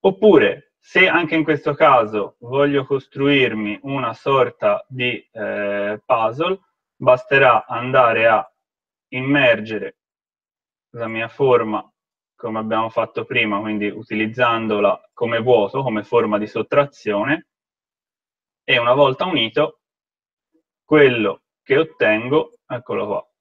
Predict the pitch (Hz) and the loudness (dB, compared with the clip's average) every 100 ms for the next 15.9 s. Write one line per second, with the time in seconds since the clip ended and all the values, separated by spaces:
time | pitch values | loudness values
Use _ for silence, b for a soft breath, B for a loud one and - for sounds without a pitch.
0 | _ _ - 107 107 104 110 - 117 104 | _ _ -6 -4 0 -2 -4 -6 -4 -2
1 | 104 113 139 190 156 156 160 151 - _ | -2 0 0 0 0 2 0 -4 -8 _
2 | _ _ _ _ - 190 160 - - - | _ _ _ _ 2 2 2 0 0 0
3 | 123 127 - 127 - 113 - 107 107 _ | -2 -2 4 4 4 0 -6 -8 -8 _
4 | _ _ 120 127 131 131 147 139 190 117 | _ _ -6 0 2 2 0 0 2 2
5 | 113 131 139 - 147 143 160 165 160 117 | 2 0 -2 -2 -4 0 0 2 2 2
6 | 143 127 117 117 107 104 95 - 101 113 | 0 0 0 2 2 2 0 -2 -6 -4
7 | 120 117 120 - 135 123 107 90 _ _ | -4 -4 -6 -4 0 2 2 -4 _ _
8 | _ _ _ - 160 147 131 - 117 123 | _ _ _ 2 4 4 4 4 4 4
9 | - 185 - 120 110 131 160 _ - 123 | 0 -4 0 0 0 0 -6 _ -10 -2
10 | 131 135 143 139 175 156 - _ - 120 | 0 2 0 -2 0 0 0 _ -14 -10
11 | 120 117 117 107 107 101 113 110 107 - | -8 -8 -4 -2 0 -2 -6 -8 -8 0
12 | 127 143 151 113 123 156 190 120 123 104 | 2 2 0 -4 -2 -2 -2 -4 -4 -4
13 | 104 - 120 - - 123 - 135 - 110 | -6 -2 0 0 -2 0 2 0 -2 -8
14 | 117 123 135 190 165 113 107 - 139 139 | -8 -6 -4 -2 0 0 0 -4 -2 0
15 | 135 - 123 107 117 143 139 - - | 0 2 0 2 2 2 2 0 -2